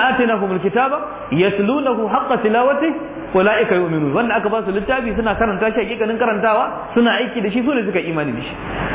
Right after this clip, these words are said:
Ashe ba da littafi ya haɗa da waɗanda al'ummomin da aka aiko musu manzo ya zo musu da littafi, su ma an ba su wannan littafi.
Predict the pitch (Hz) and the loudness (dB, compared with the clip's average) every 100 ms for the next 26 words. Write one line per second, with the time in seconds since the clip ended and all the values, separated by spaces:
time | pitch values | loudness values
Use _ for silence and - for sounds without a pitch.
0 | - - 160 226 220 262 240 214 196 233 | 0 2 4 4 4 4 2 0 0 0
1 | 226 202 196 208 220 220 214 180 160 127 | 2 0 0 0 0 -2 -2 -2 -4 -8
2 | - - - - 190 349 240 214 180 185 | -12 -18 -6 2 2 4 2 2 2 2
3 | 226 233 247 247 247 247 208 202 214 190 | 2 2 0 2 2 2 2 2 2 0
4 | 214 220 214 214 190 175 175 180 220 220 | 0 0 0 -2 0 0 2 4 4 4
5 | 220 220 170 180 180 214 180 170 185 185 | 0 0 0 0 2 0 0 0 0 0
6 | 190 185 196 147 139 135 131 127 | 0 -2 -4 -4 -2 -2 0 -2